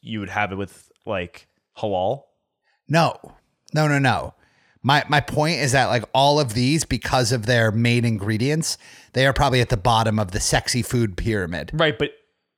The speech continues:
Speaker 1: in that section of the sexy food pyramid, you would choose, like, halal as your top?
Speaker 2: I, no, I'm thinking halal is, like, my, I think it goes, like, halal is, like, right below Mexican, but, like,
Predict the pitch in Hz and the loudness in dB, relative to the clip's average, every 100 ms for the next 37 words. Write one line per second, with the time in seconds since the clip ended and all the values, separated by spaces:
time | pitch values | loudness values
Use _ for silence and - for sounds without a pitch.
0 | _ _ _ - 165 160 147 131 - _ | _ _ _ -4 -2 0 0 -2 -10 _
1 | - - 160 - 135 113 - 113 - 107 | -10 -2 0 0 -4 -6 -6 -6 -8 -10
2 | 107 - 101 90 85 - _ _ _ _ | -10 -8 -10 -10 -12 -16 _ _ _ _
3 | _ 123 123 117 - 113 - 107 95 - | _ -6 -4 -4 -4 -6 -4 -4 -4 -4
4 | 95 95 101 143 - - 123 113 110 117 | -4 -2 -2 -4 -10 -8 -6 -4 -6 0
5 | 151 151 - _ _ 147 151 135 131 120 | 0 0 -4 _ _ -4 2 2 2 0
6 | 165 160 127 143 131 135 135 117 98 117 | 0 0 0 0 4 4 4 2 2 0
7 | 101 - - 117 110 107 101 - _ - | -2 -10 -6 0 0 0 -2 -8 _ -12
8 | - 139 143 139 113 - 127 107 120 - | -2 2 2 0 -2 0 0 2 0 0
9 | 131 123 139 127 110 113 113 117 107 107 | 0 2 2 2 0 0 0 0 0 2
10 | 117 - 110 - 101 95 92 - - - | 0 -2 -6 -4 -2 -2 -8 -14 -20 -20
11 | _ 135 120 - 120 - | _ 2 2 2 -2 -2